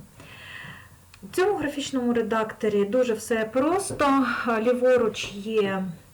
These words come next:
певні інструменти, які нам допоможуть. Наприклад, стрілочка, якщо нам потрібно вибрати, о, якийсь об'єкт, або обрізати наступний інструмент, або змінити розмір. Наступний інструмент — перо, і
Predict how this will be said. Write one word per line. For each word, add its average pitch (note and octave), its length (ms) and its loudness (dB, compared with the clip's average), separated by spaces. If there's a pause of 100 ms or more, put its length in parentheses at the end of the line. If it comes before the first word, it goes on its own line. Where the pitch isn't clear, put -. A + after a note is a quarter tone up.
(360)
певні G#3 340 0
інструменти, F4 580 -4
які D#4 240 -6
нам C#4 240 -4
допоможуть. A#3+ 800 -2 (520)
Наприклад, G#3 400 -4
стрілочка, G#3+ 540 -2
якщо F#3+ 260 -6
нам F#3 140 -6
потрібно F#3 460 -8
вибрати, F#3 520 -6
о, F3+ 160 -6
якийсь F3 420 -10
об'єкт, G3 720 -6
або F#3 420 -6
обрізати B3+ 840 0
наступний A#3+ 580 -4
інструмент, G#3 640 -4
або F#3 180 -8
змінити F3+ 460 -8
розмір. C4+ 480 -2 (800)
Наступний G#3 460 -4
інструмент — G3 600 -6
перо, E4 480 0 (160)
і B3+ 340 2